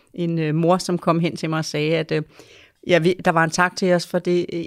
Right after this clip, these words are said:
den episode, vi har talt, to episoder har vi talt om døden,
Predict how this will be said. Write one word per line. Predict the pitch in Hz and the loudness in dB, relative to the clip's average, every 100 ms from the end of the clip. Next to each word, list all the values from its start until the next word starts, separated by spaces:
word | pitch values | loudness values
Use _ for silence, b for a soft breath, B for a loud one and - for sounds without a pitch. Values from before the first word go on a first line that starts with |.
| 165 | -4
den | 185 | -4
episode, | 175 180 - 185 190 | -2 -2 -2 0 0
vi | |
har | 180 160 | 0 0
talt, | - 165 - | 0 -2 -2
to | - 180 | -4 -2
episoder | 175 165 165 170 | -4 -6 -4 -4
har | |
vi | 160 | -4
talt | - 156 - | -4 -6 -4
om | 175 | -6
døden, | 165 165 - 175 | -4 -6 -4 -6